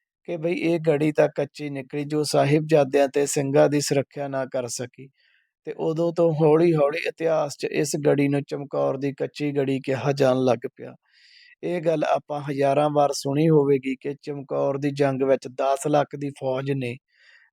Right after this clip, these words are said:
ਗੜੀ ਦੇ ਚਾਰੇ ਪਾਸੇ ਘੇਰਾ ਪਾਇਆ ਹੋਇਆ ਸੀ। ਪਰ ਆਪਾਂ ਕਦੀ ਇਹ ਨਹੀਂ ਸੋਚ ਕੇ ਵੇਖਿਆ ਹੋਣਾ ਕਿ ਦਸ ਲੱਖ ਦਾ ਘੇਰਾ ਕਿੱਡਾ ਕੁ ਵੱਡਾ ਹੁੰਦਾ ਹੈ। ਜੇਕਰ ਤੁਸੀਂ ਕਦੇ ਚਮਕੌਰ ਸਾਹਿਬ ਜਾ ਕੇ ਇਤਿਹਾਸ ਦੀ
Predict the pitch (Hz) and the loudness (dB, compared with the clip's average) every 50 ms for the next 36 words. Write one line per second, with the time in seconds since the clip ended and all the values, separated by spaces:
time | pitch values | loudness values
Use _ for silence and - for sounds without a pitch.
0 | - 151 147 156 156 156 160 160 151 165 160 156 - 160 151 151 151 156 160 160 | -12 -6 -4 -2 -2 0 0 0 2 0 0 0 0 -2 0 2 2 0 0 0
1 | - 156 143 - - 147 143 135 - 151 151 143 143 139 131 - 135 135 135 127 | -2 -4 -2 -2 -4 -6 -6 -6 -6 -4 -2 0 0 0 -2 -2 -4 -4 -2 -2
2 | 123 131 135 127 120 117 113 - - - - _ _ _ _ _ _ _ _ _ | -2 -2 -2 -4 -4 -4 -4 -6 -10 -12 -14 _ _ _ _ _ _ _ _ _
3 | - - 170 170 165 175 160 160 - 160 156 156 165 156 151 165 - - 151 156 | -8 -6 -4 -2 -2 -2 -4 -6 -6 -8 -8 -6 -4 -4 -4 -4 -2 0 2 2
4 | 165 170 160 151 147 151 156 - - 147 143 143 143 - - - 151 151 143 143 | 2 4 4 4 2 2 2 2 2 4 4 4 4 2 0 2 2 2 4 4
5 | 139 135 - - 147 147 147 143 143 143 143 139 135 147 139 131 135 139 135 135 | 2 2 2 0 0 0 0 0 -2 0 0 0 2 2 0 2 4 4 4 4
6 | 131 - 147 143 143 139 135 - 143 143 143 139 143 160 151 143 139 135 131 - | 4 2 2 2 2 2 2 4 4 4 4 4 4 2 4 4 4 4 2 0
7 | - 139 135 143 147 147 143 156 147 143 147 135 131 139 131 120 127 127 120 120 | -4 -8 -2 0 0 0 0 0 -2 -2 -2 0 2 2 2 2 0 -4 -6 -4
8 | 120 120 120 120 127 - _ _ _ _ _ _ _ - _ _ _ 160 170 170 | -4 -4 -4 -6 -12 -14 _ _ _ _ _ _ _ -20 _ _ _ -6 -4 -2
9 | 156 175 175 180 - 165 156 156 175 165 160 165 156 160 165 160 - 160 147 151 | 0 0 -2 -2 -4 -6 -4 -2 -2 2 4 4 4 4 2 2 2 2 2 2
10 | 147 - 156 151 151 151 147 - 160 151 147 151 151 147 151 151 143 147 - 151 | 0 -2 0 0 0 0 0 2 2 4 4 2 2 4 4 4 4 4 0 -4
11 | - - - 156 - 165 165 160 151 147 - - 131 135 139 139 131 | -2 -2 -2 -2 0 -2 0 0 -2 -4 -6 -8 -6 -4 -2 -2 -2